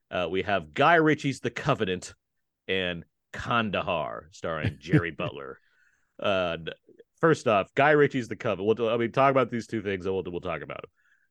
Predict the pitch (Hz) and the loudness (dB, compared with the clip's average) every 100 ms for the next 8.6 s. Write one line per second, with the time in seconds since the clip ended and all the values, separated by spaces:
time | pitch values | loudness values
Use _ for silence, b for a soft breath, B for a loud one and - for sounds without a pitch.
0 | _ 98 - 147 156 117 110 95 151 208 | _ -6 2 2 2 -2 -6 2 2 4
1 | 185 175 139 - 127 90 73 78 _ _ | 2 0 -6 -6 -6 -6 -6 -12 _ _
2 | _ - 107 120 104 - 135 123 117 - | _ -8 -2 2 2 2 0 0 -4 -2
3 | 107 - 143 139 131 127 110 107 113 110 | -4 -2 -2 -2 -2 -2 0 0 0 0
4 | 101 101 90 120 113 95 87 92 80 80 | 0 0 0 2 2 0 -8 -10 -10 -10
5 | 80 92 80 82 80 76 76 90 107 - | -8 -6 -4 -4 -4 -6 -4 2 2 2
6 | 85 - 131 - 120 131 107 117 123 117 | -6 0 0 2 0 0 0 -2 4 4
7 | 113 120 107 - 123 98 85 82 71 - | 4 0 -2 -4 -6 -8 -16 -16 -16 -10
8 | 117 107 98 98 92 90 | -8 -6 -4 -4 -2 -4